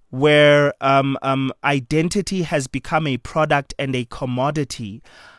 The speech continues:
how can you protect your identity and keep it unique? So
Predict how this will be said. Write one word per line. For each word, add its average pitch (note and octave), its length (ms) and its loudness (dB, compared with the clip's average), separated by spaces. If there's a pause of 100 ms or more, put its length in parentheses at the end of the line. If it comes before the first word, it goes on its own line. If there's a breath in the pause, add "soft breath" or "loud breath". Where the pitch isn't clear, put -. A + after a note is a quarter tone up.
how G#3+ 500 4
can E3+ 300 -2
you E3 240 -2
protect - 760 -6
your C3 420 -2
identity C3+ 1120 -4 (280 soft breath)
and C3+ 300 -4
keep - 420 -4
it D#3+ 260 -4
unique? B2+ 640 -6 (260 soft breath)
So C#3+ 280 0